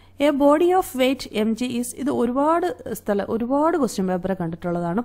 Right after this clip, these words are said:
പലതവണ, എല്ലാ, മിക്ക വർഷങ്ങളിലും കണ്ടിട്ടുള്ളതാണ്. ആ, എ-, ഏ, വേണമെങ്കിൽ പറയാം എല്ലാ വർഷവും ചോദിക്കുന്ന ഒരു ക്വസ്റ്റ്യൻ ആണ്. പല, ഏ, exam-ുകളിലും,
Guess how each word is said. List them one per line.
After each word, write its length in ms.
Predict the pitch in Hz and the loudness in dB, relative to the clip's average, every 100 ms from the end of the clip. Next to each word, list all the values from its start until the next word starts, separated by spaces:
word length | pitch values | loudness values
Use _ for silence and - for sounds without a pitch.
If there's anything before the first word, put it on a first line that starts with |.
| 202 | -2
പലതവണ, 420 | 185 214 208 190 185 | 0 0 0 -2 -4
എല്ലാ, 120 | 202 | -4
മിക്ക 260 | 208 - 330 | -4 0 0
വർഷങ്ങളിലും 460 | 277 247 208 190 180 | 0 -2 -2 -2 -4
കണ്ടിട്ടുള്ളതാണ്. 580 | 160 156 160 160 156 185 294 - - - - - - | -6 -8 -8 -8 -6 -6 -6 -12 -20 -20 -20 -20 -6
ആ, 40 | 180 185 185 - - | -2 0 -2 -4 -4
എ-, 80 | 185 - | -4 -2
ഏ, 60 | 196 202 202 202 | 0 2 2 2
വേണമെങ്കിൽ 320 | 214 240 262 | 2 0 0
പറയാം 260 | 247 254 262 202 | 0 0 0 0
എല്ലാ 200 | 214 262 330 | 2 2 2
വർഷവും 340 | 294 - 277 254 | 0 0 0 2
ചോദിക്കുന്ന 380 | 208 196 214 208 | 0 0 0 0
ഒരു 60 | 190 | 0
ക്വസ്റ്റ്യൻ 260 | 185 185 214 190 | -2 -2 -2 -2
ആണ്. 120 | 220 240 | -2 0
പല, 180 | 202 196 240 285 - | 0 2 0 -2 -2
ഏ, 20 | 208 190 196 | 0 0 -2
exam-ുകളിലും, 640 | - 226 220 196 170 | -2 0 2 2 0